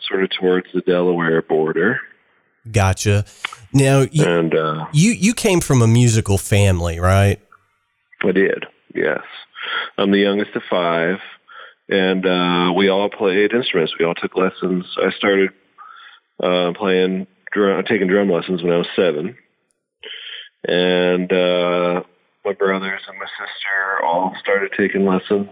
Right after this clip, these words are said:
Speaker 1: as well. And so pretty quickly, about a year into it, I would say,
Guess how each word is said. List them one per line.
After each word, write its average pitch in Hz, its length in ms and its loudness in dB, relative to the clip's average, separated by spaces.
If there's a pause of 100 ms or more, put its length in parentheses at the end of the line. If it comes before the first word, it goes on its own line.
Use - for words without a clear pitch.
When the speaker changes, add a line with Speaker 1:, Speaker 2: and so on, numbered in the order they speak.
(320)
Speaker 1:
as 98 220 0
well. 117 340 -2 (840)
And 92 540 2 (1500)
so 110 580 2 (800)
pretty 143 300 0
quickly, 113 640 2
about 107 280 2
a 107 60 4
year 113 680 2
into 98 400 0
it, 90 60 0
I 90 100 2
would 92 160 -2 (120)
say, 90 520 0